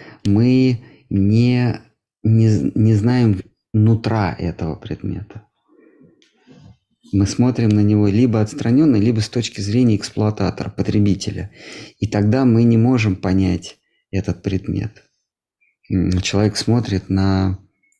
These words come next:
на животное как на предмет эксплуатации, на котором можно кататься или который можно есть. Поэтому он никогда не поймёт. Но полюбив это, как бы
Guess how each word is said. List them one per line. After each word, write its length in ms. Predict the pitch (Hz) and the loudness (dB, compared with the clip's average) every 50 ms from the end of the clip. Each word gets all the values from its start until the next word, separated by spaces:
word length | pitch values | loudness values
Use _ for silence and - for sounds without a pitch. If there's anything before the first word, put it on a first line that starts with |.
| _ _ _ _ _ _ _ | _ _ _ _ _ _ _
на 320 | 101 92 92 92 92 95 87 | -4 -2 0 0 0 0 0
животное 640 | 87 92 85 90 113 127 120 - - 92 90 85 | -2 -2 -2 0 0 -2 -2 -2 -4 -2 -2 -2
как 320 | - - 95 92 95 - - | -2 -2 -4 -4 -4 -4 -4
на 100 | 95 90 | -6 -6
предмет 440 | - - 98 92 95 98 95 - 95 | -4 -6 -2 0 0 0 0 -2 -6
эксплуатации, 760 | - - - - 90 92 95 - - 95 110 - - - - | -10 -10 -10 -6 -4 -4 -2 -2 -2 -4 -6 -6 -8 -10 -8
на 100 | - - | -8 -4
котором 460 | - 95 - - 92 90 87 87 90 | -4 -4 -4 -2 -2 0 0 2 2
можно 260 | 92 90 85 85 87 - | 2 0 -2 -4 -8 -6
кататься 720 | - 92 - - 135 143 147 - - - 110 104 101 - - - - - _ - | -6 -6 -4 -2 -2 -2 -2 -4 -6 -6 -4 -4 -6 -6 -12 -20 -20 -20 _ -2
или 160 | 107 104 104 | 0 0 0
который 400 | - 98 95 - 104 101 95 92 | -2 -4 -4 -2 -2 0 0 0
можно 360 | 92 92 92 92 92 98 95 | 0 0 0 0 0 -2 -2
есть. 460 | 92 90 90 85 82 - - - _ - - - - - - | 0 0 0 -2 -4 -6 -8 -14 _ -20 -20 -20 -20 -12 -4
Поэтому 300 | - 95 98 - 101 107 107 | -2 -2 0 0 2 2 2
он 60 | 104 | 2
никогда 340 | 101 101 - 107 101 123 139 | 2 0 -2 -2 0 2 2
не 120 | 131 117 | 2 2
поймёт. 680 | 107 110 104 101 101 101 101 98 78 69 - - - _ _ _ _ _ _ _ _ _ _ _ _ _ _ _ _ _ _ _ _ _ _ _ _ _ _ _ _ _ _ _ _ _ _ _ _ - - - - _ | 2 0 0 0 2 2 2 0 0 -2 -8 -14 -20 _ _ _ _ _ _ _ _ _ _ _ _ _ _ _ _ _ _ _ _ _ _ _ _ _ _ _ _ _ _ _ _ _ _ _ _ -20 -20 -20 -10 _
Но 160 | - 101 101 95 | -2 0 0 0
полюбив 720 | - - 95 95 98 92 92 117 160 196 185 - - 101 | 0 0 0 2 2 2 2 2 2 2 2 0 0 -2
это, 260 | 87 78 - - - | -2 -2 -4 -8 -12
как 240 | - - - 113 - | -12 -10 -12 -12 -12
бы 80 | - | -14